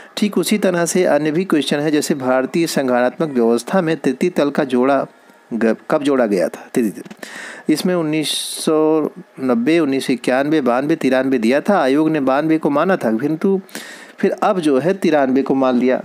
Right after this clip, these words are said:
तो इस तरह से अभ्यर्थियों के क्वेश्चन बदल जाने से समस्या तो आती ही है, साथ ही साथ अभ्यर्थी इस बात से भी चिढ़े हुए हैं कि समय से नहीं जारी करने की वजह से संशोधित उत्तर कुंजी उनको उसका लाभ नहीं मिलता।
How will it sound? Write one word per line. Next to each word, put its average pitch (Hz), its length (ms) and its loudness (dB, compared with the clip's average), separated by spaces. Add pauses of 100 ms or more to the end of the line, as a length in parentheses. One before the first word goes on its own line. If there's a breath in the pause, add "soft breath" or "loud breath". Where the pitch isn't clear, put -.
तो - 80 -2
इस 208 220 0
तरह 196 220 2
से 190 160 0
अभ्यर्थियों 147 580 0
के 160 240 2
क्वेश्चन - 460 -4
बदल 143 320 2
जाने 135 300 0
से 135 500 -2 (840 loud breath)
समस्या 151 400 0
तो 160 120 0
आती 127 280 0
ही 165 200 2
है, 151 160 0
साथ 160 300 0
ही 175 60 0
साथ 165 280 0
अभ्यर्थी 139 440 0
इस 143 60 0
बात 139 240 0
से 170 140 0
भी 185 120 -2
चिढ़े 147 280 0
हुए 131 260 2
हैं 170 200 -2
कि 220 160 -2
समय 185 360 0
से 202 220 0
नहीं 180 340 0
जारी 160 260 2
करने 156 440 -2 (400 loud breath)
की 156 80 2
वजह 151 200 2
से 160 140 -2
संशोधित 139 460 0
उत्तर 135 200 0
कुंजी 123 320 0
उनको 180 280 0
उसका 185 200 0
लाभ 196 220 2
नहीं 185 140 2
मिलता। - 380 -4